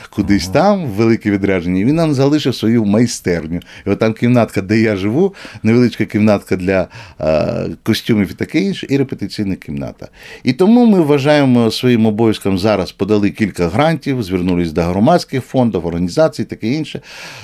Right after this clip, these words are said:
Speaker 1: е, щоб відновити свою діяльність саме для нашого глядача. І він є і дорослий, і дитячий, і таке інше. Нам здається, що нам є що йому сказати.
Speaker 2: Анатолій Левченко,
Speaker 1: Мгм.
Speaker 2: режисер, сценограф, керівник художній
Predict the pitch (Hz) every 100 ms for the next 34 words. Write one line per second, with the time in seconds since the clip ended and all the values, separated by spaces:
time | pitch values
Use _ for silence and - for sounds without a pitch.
0 | - 95 87 - 139 127 113 123 139 139
1 | 131 107 - 110 101 139 175 135 - 170
2 | 202 190 135 98 98 110 - 101 87 71
3 | 69 67 67 101 127 113 90 71 73 -
4 | - 160 156 156 143 - 131 - 123 120
5 | 104 98 95 82 82 - 67 67 - 90
6 | 143 110 120 120 98 - 92 98 80 80
7 | 104 98 - - 85 80 76 - - -
8 | - _ - - - - _ 90 95 87
9 | 92 80 90 123 151 127 123 82 104 95
10 | 90 - 76 76 76 78 - 117 107 -
11 | - 82 101 110 95 90 85 - - _
12 | - 78 85 95 98 - - - - 71
13 | 82 85 80 67